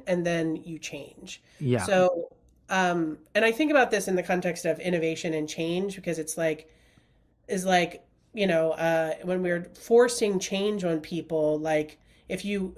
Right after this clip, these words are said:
Speaker 1: believe that people change themselves and that you can't necessarily control other people's behavior, that changes your, your relationship to change.
Speaker 2: Yeah, I love that. It does. It changes our approach to change. Even how I now interact with my family is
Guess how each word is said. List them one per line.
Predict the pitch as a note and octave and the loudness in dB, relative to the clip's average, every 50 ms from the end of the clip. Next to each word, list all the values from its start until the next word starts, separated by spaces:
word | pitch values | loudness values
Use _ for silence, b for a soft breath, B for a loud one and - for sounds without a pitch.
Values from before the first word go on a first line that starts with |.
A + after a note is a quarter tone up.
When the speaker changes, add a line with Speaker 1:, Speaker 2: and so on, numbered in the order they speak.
| - F3+ | -8 -2
Speaker 1:
believe | G3 G3 G3 F#3+ G#3 A3 A#3 A#3 A3+ G3+ | -2 0 0 0 -2 -2 -2 -2 -2 0
that | G3+ F3+ E3+ - | -2 -2 -2 -2
people | - G#3+ G3 G3 F#3+ F3+ | -10 -10 -8 -4 -6 -6
change | F3 - F#3 F3 F3 E3+ - | -4 -4 -4 -4 -4 -4 -4
themselves | - D#3+ D#3+ D3+ - - D#3 D#3 E3 F#3 A3+ C#4 D4 C#4+ C4+ - - - b b b b b b b b | -4 -4 -4 -4 -4 -2 -2 0 0 0 0 0 -2 -6 -8 -10 -14 -14 b b b b b b b b
and | F#3 F#3 F#3 | 0 2 2
that | F3+ F3 E3+ E3+ | 4 2 0 -2
you | E3+ E3+ | -6 -8
can't | E3+ - G#3 G3 F#3+ F3+ F3+ | -8 -4 -2 -2 -2 0 -2
necessarily | F3+ F3 F#3 F3 E3+ F#3 E3+ E3 E3 E3+ | -4 -4 -4 -6 -4 -4 -4 -2 -2 -4
control | D#3+ - E3+ E3 - - - F#3 E3+ E3+ E3 E3 | -4 -2 -4 -6 -6 -4 -2 0 0 0 0 0
other | E3+ E3 E3+ E3 | -2 -2 -2 -2
people's | E3 - F3 D#3+ - E3 D#3+ D3+ D#3 | -2 -4 -10 -8 -6 -6 -8 -6 -6
behavior, | - D#3+ D3 D#3+ D#3+ E3 F3+ G#3+ G#3+ A3 A3+ A#3 A3+ B B B B B - | -8 -8 -8 -8 -8 -6 -4 0 2 2 2 0 -2 B B B B B -2
that | F3+ F3+ F3 | -2 -2 -2
changes | - - G#3 F#3+ G3 F#3 F#3 F3+ E3+ E3+ | -4 -4 -4 -2 -2 0 -2 -2 -2 -2
your, | E3 D#3+ D#3+ D#3 D3+ D3 D3 - _ - - _ _ | -2 -2 0 -2 -2 -4 -8 -12 _ -20 -20 _ _
your | - E3+ D#3+ D#3+ D#3+ D#3+ D#3 D3 D3 E3+ | -12 -6 -2 -2 0 0 -2 -2 -4 -4
relationship | E3+ E3 E3 F3 F#3 F#3+ F#3+ - - E3 D3 - - D3+ - - - | -4 -4 -2 0 0 0 -2 -4 -6 -8 -8 -6 -8 -10 -10 -10 -16
to | - | -18
change. | - - - - - - - - - - - - - _ _ | -18 -18 -18 -18 -20 -20 -20 -20 -20 -20 -20 -20 -20 _ _
Speaker 2:
Yeah, | B2 A2+ F#2+ A2+ B2+ E3 A3 B3 G3+ - | -4 2 4 6 6 6 6 4 2 2
I | G2+ A2 A2+ | 4 2 4
love | A2 C3 D3 F3+ F3+ | 4 4 4 4 4
that. | D3 A2+ G2+ | 2 2 2
It | G#2 G2+ | 0 2
does. | G#2+ B2 C#3 E3+ D3 | 4 4 4 4 2
It | A2 G2 | 0 -2
changes | - C3+ B2+ C3 C3+ C#3 | -4 -4 -4 -4 -2 -2
our | C3+ A2 | -2 -4
approach | F#2+ - - - F#2 B2 C#3+ - - | -4 -6 -8 -6 -4 -4 -4 -4 -4
to | E3 | -6
change. | D#3 - E3 E3 E3 E3+ C#3 C3 - | -2 0 0 2 2 2 0 -2 -2
Even | - A2+ C3 D#3+ D3+ C#3 | -4 -2 -2 0 -2 -2
how | A#2+ - - B2+ B2 A#2+ | -4 -2 0 0 2 2
I | A2+ A#2 C3+ | 2 0 2
now | C3 C3 C3 A#2 | 2 2 0 0
interact | G#2+ G#2 - A#2 G#2+ B2 D3 - - | 0 -2 -4 -6 -6 -6 -8 -4 -4
with | A#2+ G#2 - | -4 -2 -2
my | G2+ G2+ G2+ A#2 A2+ | -2 0 0 -2 -2
family | - - B2 E3+ G3+ G3+ D3 G2+ F#2+ F#2+ | -2 -2 0 2 2 4 4 2 2 0
is | F#2 F2+ - | -2 -2 -6